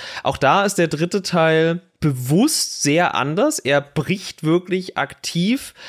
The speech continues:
weil man, äh, ein, sag mal, ein gewisses Reisemittel hat, wo sie dann ganz, ganz bewusst von einem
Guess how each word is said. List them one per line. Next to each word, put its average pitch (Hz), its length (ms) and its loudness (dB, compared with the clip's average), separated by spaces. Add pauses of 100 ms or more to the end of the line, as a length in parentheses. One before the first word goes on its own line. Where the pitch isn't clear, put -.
(260)
weil 147 360 4
man, 151 320 -2
äh, 139 340 2
ein, 135 240 -2
sag 151 140 -2
mal, 143 160 2
ein 135 200 0
gewisses 160 400 0
Reisemittel 190 720 2
hat, 185 260 -2
wo 151 260 0
sie 147 120 -2
dann 143 260 -2
ganz, 160 440 -2
ganz 156 240 -2
bewusst 147 440 -2
von - 120 -4
einem 151 340 0